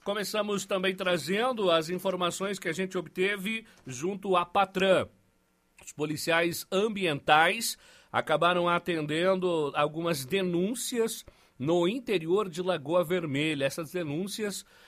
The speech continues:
ah, com relação, né, configurando então o crime ambiental. A Patran atendendo estas denúncias,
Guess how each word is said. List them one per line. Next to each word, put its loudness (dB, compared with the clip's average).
ah, -2
com -2
relação, 0
né, -2
configurando -2
então -2
o -4
crime -4
ambiental. 0
A -2
Patran -2
atendendo 0
estas 0
denúncias, -6